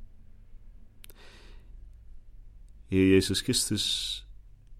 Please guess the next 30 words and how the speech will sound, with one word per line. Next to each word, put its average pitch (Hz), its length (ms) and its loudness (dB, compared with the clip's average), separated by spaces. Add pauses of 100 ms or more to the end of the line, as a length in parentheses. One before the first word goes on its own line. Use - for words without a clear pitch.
(340)
wij 98 140 8
hoeven 101 260 6
onze 98 280 4
ogen 107 260 4
maar 95 160 4
te - 140 0
openen 117 400 4
om 92 120 0
te 92 120 0
zien 113 540 2 (880)
dat 92 240 2
u 113 380 2
een 98 120 4
schepping 117 520 2
hebt 98 200 0
gevormd 95 920 0 (360)
die 92 120 0
wonderlijk 90 460 6
is. - 460 -6 (2000)
Als - 160 -4
wij 98 380 8
op - 180 -2
een 98 100 4
mooie 104 300 8
zomerse 101 480 6
dag 101 220 6
door 95 120 2
de 90 80 2
bergen 101 380 6
lopen 92 560 2